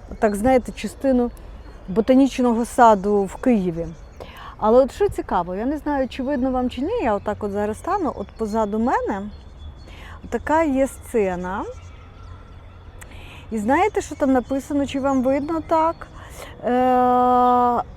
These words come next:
«Український костюм театральний двадцятого, двадцять першого століття». Це одного разу я тут гуляла і прийшла, думаю, що це за така сцена цікава. І побачила,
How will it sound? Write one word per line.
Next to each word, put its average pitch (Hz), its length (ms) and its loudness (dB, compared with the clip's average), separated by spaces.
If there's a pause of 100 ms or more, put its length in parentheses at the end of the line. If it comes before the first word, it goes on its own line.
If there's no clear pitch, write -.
«Український 311 840 4
костюм 359 520 0
театральний 262 960 2 (600)
двадцятого, 269 580 6
двадцять 226 460 2
першого 262 500 2
століття». 190 640 -6 (200)
Це 294 140 8
одного 311 420 6
разу 302 320 6
я 277 220 4
тут 262 240 -2 (420)
гуляла 214 640 8 (1600)
і 359 100 6
прийшла, 381 380 6
думаю, 320 280 6
що 415 140 2
це 403 140 -2
за 370 120 2
така 320 320 2
сцена 220 540 4
цікава. 202 580 2
І 370 340 6
побачила, 269 1400 6